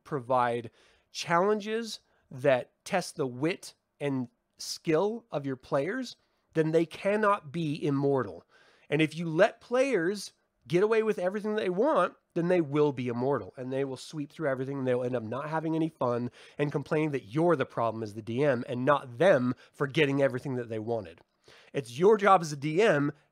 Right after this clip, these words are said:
to, much like a parent, actually, to say, "No." And that's a full sentence. "No." And if they complain and say, "Why?" Well, you can explain the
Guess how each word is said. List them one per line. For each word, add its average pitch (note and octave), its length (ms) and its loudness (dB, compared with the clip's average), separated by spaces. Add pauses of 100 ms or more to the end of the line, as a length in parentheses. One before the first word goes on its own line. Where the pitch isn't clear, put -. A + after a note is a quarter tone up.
to, D3 240 2 (220)
much D3+ 280 -2
like C#4 140 4
a - 60 -8
parent, F3+ 500 2
actually, - 440 -12 (280)
to E3+ 100 -2
say, C#3 460 2 (340)
"No." G#2+ 600 4 (1800)
And F3+ 120 0
that's C#4 200 6
a D4 60 4
full A3 240 2
sentence. F#3+ 480 0 (600)
"No." B2 440 2 (720)
And C#3 120 0
if D3+ 80 0
they D#3+ 120 2
complain F#3+ 520 2
and F#3 100 2
say, D#3 180 0
"Why?" D#3 580 6 (300)
Well, F4 100 2
you C4 120 4
can A#3+ 120 -2
explain E3+ 640 0
the C#3 160 2